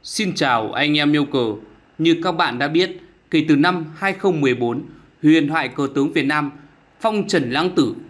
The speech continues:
Nguyễn Thành Bảo đột nhiên quy ẩn giang hồ. Có nhiều đồn đoán rằng với tham vọng đánh bại làng cờ Trung Quốc, anh đã lên hồ Núi Cốc để luyện môn võ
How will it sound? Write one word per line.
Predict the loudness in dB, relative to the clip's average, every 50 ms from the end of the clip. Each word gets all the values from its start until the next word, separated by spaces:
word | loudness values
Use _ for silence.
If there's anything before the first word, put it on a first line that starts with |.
| -20 -8 0
Nguyễn | 4 4 4 4 2
Thành | -2 -4 -2
Bảo | 0 0 -2 -2 -4 -10 -18 _ _ 2
đột | 4 4 4 4
nhiên | 4 2 2 2 2 0 -6 -10 -16 -20 -20 _ _ _ _ _
quy | 0 2 2
ẩn | 2 2 0 -4
giang | -4 -2 -2 0 0
hồ. | 0 0 -2 -4 -8 -12 -20 -20 -20 _ _ _ _ _
Có | -4 -2 0 0
nhiều | 2 4 4 4 6
đồn | 6 4 4 4
đoán | 2 0 0 0
rằng | 0 0 0 0 -2 -8 -12 -18 -20 -20 _ _ _ _ -4
với | 0 0 0 0
tham | 0 -2 -4 0
vọng | 0 0 0 0 -4 -16 -20 -16
đánh | -8 -4 -2 0 0 2
bại | 2 0 0 -2 -6 -10
làng | -8 -6 -2 -2 -2 -2 -2 -4
cờ | -4 -2 -2 -2 -2 0
Trung | 0 0 4
Quốc, | 4 2 2 2 -4 -12 -20 -20 -20 _ _ _ _
anh | -2 0 2 4
đã | 4 4
lên | 4 4 4 4 2 0 -4 -8 -14 -8 0
hồ | 4 4 6 6 4 4
Núi | 2 2 2 2
Cốc | 0 -2 -2 -4 -14 -20 -20 _ _ _ _
để | -6 -4 -2
luyện | 0 2 2 2 2 2
môn | 2 2 2
võ | 2 2 2 2 0 -2